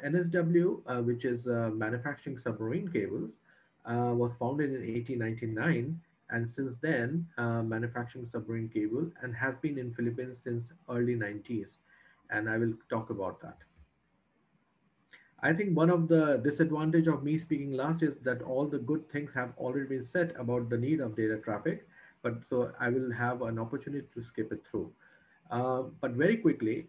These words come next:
uh, the global internet traffic is growing fifty percent an year, uh, on unofficial basis. And from two thousand nine, it has grown from twenty-four percent of the world population to now sixty,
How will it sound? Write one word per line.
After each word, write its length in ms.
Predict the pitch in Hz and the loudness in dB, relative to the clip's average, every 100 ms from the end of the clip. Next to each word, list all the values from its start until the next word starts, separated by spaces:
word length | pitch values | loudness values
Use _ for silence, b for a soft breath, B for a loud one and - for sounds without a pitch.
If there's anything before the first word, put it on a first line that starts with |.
| - | -4
uh, 160 | 120 117 | -2 0
the 140 | 117 | -2
global 420 | 110 143 196 220 | 0 2 4 2
internet 460 | 165 165 170 165 165 | 2 2 4 2 2
traffic 360 | 143 135 160 165 | -4 -2 -4 -4
is 120 | 135 | -6
growing 400 | 117 - 131 143 | -6 -2 -2 -2
fifty 340 | - - - 147 | -6 -10 -4 -4
percent 460 | 139 131 127 135 | -2 -4 -4 -6
an 200 | 127 127 - | -6 -8 -4
year, 480 | 151 135 107 107 139 _ b b b | 2 2 2 -2 -8 _ b b b
uh, 400 | 117 117 120 120 117 - | -2 2 2 0 -4 -8
on 120 | 123 127 | -8 -6
unofficial 540 | 147 143 120 - 120 | -4 -4 -6 -4 -2
basis. 540 | 110 107 - 120 143 - b - | 0 -2 0 -2 -4 -10 b -6
And 220 | 117 117 | -6 -4
from 220 | 127 123 | -4 -2
two 160 | 123 185 | 0 2
thousand 340 | 170 160 139 | 4 2 0
nine, 380 | 120 113 131 143 - | -2 -2 -2 -6 -10
it 100 | 123 | -6
has 220 | 120 120 | -4 -6
grown 340 | - 123 135 139 | -6 -4 -2 -4
from 220 | 127 120 | -4 -4
twenty-four 420 | 131 131 135 135 | -4 -6 -4 -6
percent 560 | 131 131 131 - 156 147 - | -2 -2 -2 -2 -6 -8 -10
of 220 | 131 117 | -8 -2
the 80 | 120 | 0
world 240 | 117 123 | 2 0
population 600 | 123 113 123 120 120 127 120 | -4 -6 -2 -2 -4 -10 -4
to 140 | 120 | -2
now 480 | 113 113 120 165 170 - _ | 0 -2 0 0 -2 -8 _
sixty, 520 | - - - 135 135 | -16 -12 -4 -2 -4